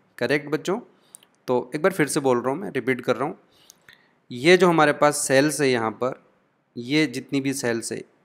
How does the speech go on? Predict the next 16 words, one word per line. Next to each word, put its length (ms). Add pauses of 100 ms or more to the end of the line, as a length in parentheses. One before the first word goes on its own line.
(100)
in 180
the 160 (340)
wall 360
of 160
Malpighian 640
tubule, 420 (760)
Malpighian 680
ट्यूब्यूल 380
की 240
जो 160
वॉल 380
है 340 (480)
उसमें 560
जो 100
सेल्स 460
है 120